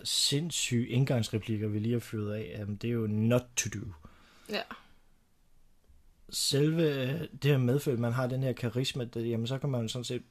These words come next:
Speaker 1: de har faktisk en medfødt evne, og jeg har oplevet det. De har en medfødt evne, at de rent faktisk kan tage sådan en grim scorereplik, som vi lige fyrede af nu.
Speaker 2: Ja, så vende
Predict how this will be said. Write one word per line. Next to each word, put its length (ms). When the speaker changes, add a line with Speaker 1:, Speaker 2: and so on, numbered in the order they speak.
Speaker 1:
de 120
har 120
faktisk 420
en 160
medfødt 420
evne, 280
og 140
jeg 80
har 100
oplevet 340
det. 60
De 120
har 140
en 100
medfødt 380
evne, 260
at 120
de 100
rent 140
faktisk 200
kan 100
tage 180
sådan 180
en 120
grim 160
scorereplik, 500
som 120
vi 40
lige 160
fyrede 360
af 80
nu. 120
Speaker 2:
Ja, 160
så 140
vende 220